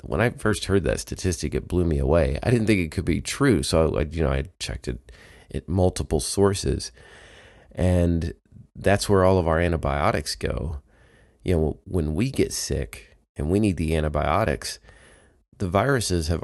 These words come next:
already had a chance to kind of adapt and mutate to the point where the medication, it's not quite as effective as it used to be because only twenty percent of it is actually being used to treat human illness.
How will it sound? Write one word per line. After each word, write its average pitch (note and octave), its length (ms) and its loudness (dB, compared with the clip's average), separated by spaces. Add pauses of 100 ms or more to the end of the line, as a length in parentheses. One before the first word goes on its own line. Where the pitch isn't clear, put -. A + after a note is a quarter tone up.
(120)
already G2+ 280 0
had F2+ 160 2
a D#2+ 80 2
chance F#2+ 440 -2
to D2+ 500 -4
kind D2+ 160 -4
of D2+ 60 -4
adapt F2+ 540 0
and D#2+ 160 -6
mutate E2 540 0
to E2+ 100 -10
the D#2+ 80 -4
point E2 400 -2
where D2+ 560 0 (560)
the D#2 100 -6
medication, E2+ 960 -2 (480)
it's F#2 380 -2
not F#2+ 600 0
quite F#2+ 360 0
as D#2+ 120 -2
effective E2 720 -2
as F2+ 200 -2
it D#2 120 -2
used D#2 240 -6
to - 80 -10
be D2 320 -4 (200)
because F2 220 -2
only F#2 200 2
twenty G#2 380 2
percent - 440 -4
of F#2 100 2
it D#2+ 240 -2 (480)
is F2 160 -2
actually E2+ 240 0
being E2 260 0
used D#2+ 260 0
to - 80 -6
treat - 300 -2
human F2 440 0
illness. - 600 -4